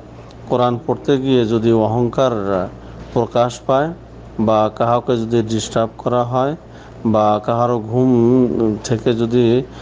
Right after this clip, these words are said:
disturb করা হয়, তাহলে সেই ক্ষেত্রে কোরআন মজিদ নিম্ন স্বরে পড়া হচ্ছে উত্তম। যদি এই ধরনের কোনো কারণ পাওয়া না যায়,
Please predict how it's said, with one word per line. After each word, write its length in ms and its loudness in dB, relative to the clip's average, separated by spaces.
disturb 420 0
করা 200 0
হয়, 200 -2
তাহলে 260 -2
সেই 320 0
ক্ষেত্রে 580 -2
কোরআন 240 0
মজিদ 380 0
নিম্ন 400 2
স্বরে 440 0
পড়া 260 2
হচ্ছে 380 -4
উত্তম। 540 -2
যদি 280 2
এই 100 4
ধরনের 320 0
কোনো 260 0
কারণ 500 0
পাওয়া 280 2
না 240 0
যায়, 280 0